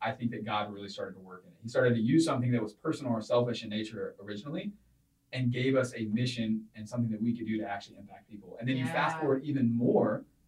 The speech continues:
Speaker 1: after we get back from Everest. I originally wanted to write a book, but it honestly, like, to be totally transparent, it was like a yay me, I climbed Everest,
Speaker 2: Yeah.
Speaker 1: it was awesome, thumbs up. And Rachel, honestly, God was working through her and was like, "Hey,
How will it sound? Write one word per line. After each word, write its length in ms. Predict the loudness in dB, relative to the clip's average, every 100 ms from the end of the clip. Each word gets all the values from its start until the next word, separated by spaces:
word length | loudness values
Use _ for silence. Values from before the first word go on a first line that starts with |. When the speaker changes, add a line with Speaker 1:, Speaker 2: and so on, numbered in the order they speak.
| _ 2
Speaker 1:
after 280 | 4 4
we 80 | 0
get 120 | 2 4
back 220 | 2 2
from 100 | -2
Everest. 440 | 0 0 -2 -8 _ _ _ _
I 80 | 0
originally 340 | 6 6 6 6
wanted 140 | 4
to 60 | 4
write 180 | 6 6
a 40 |
book, 340 | 8 8 8 2 _ _ _ _ _ _ -2
but 100 | 2
it 80 | 4
honestly, 340 | 2 0 4
like, 180 | 4 4
to 60 | 0
be 200 | -2 -2 -2
totally 220 | 0 0
transparent, 340 | 0 -2 -2 0
it 40 |
was 80 | 2
like 120 | 2
a 60 | 2
yay 260 | 2 2
me, 260 | 2 0 2
I 100 | 2
climbed 320 | 2 0 2
Everest, 360 | 4 4 6 4
Speaker 2:
Yeah. 240 | 4 2 2
Speaker 1:
it 100 | 4
was 180 | 4 6
awesome, 460 | 6 6 4 0 0
thumbs 320 | 2 4 4
up. 280 | 4 2 -4 _ _ _
And 180 | 0 2
Rachel, 340 | 4 2 2 2
honestly, 300 | 2 -2 -2
God 240 | 0 0
was 140 | -2
working 280 | -4 -4 -4
through 120 | -6
her 140 | -4 -2
and 80 | -2
was 100 | -4
like, 100 | -8
"Hey, 300 | -6 -4